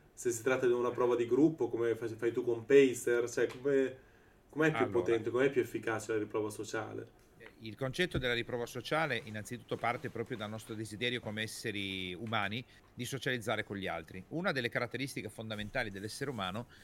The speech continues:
Speaker 2: è quella di stabilire autorevolezza con i propri pari, nel proprio gruppo sociale o un gruppo sociale più esteso,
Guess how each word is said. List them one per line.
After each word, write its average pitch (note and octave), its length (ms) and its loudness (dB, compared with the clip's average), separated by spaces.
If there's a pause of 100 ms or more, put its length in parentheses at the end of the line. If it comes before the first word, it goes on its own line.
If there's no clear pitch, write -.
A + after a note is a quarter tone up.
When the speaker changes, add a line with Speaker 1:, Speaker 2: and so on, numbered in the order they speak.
(120)
Speaker 2:
è A2+ 120 -6
quella D3+ 300 4
di A#2 220 -4
stabilire A#2+ 560 -2
autorevolezza G#2+ 800 -2
con G2+ 140 -6
i G2 60 -6
propri A2+ 280 -6
pari, A2+ 380 2 (100)
nel F#2 120 -12
proprio G#2+ 260 -8
gruppo G#2+ 220 -6
sociale G#2+ 480 -4
o F#2+ 80 -4
un G2+ 80 -6
gruppo G#2+ 240 -8
sociale G2+ 380 -6
più C#3+ 100 -6
esteso, B2 500 -4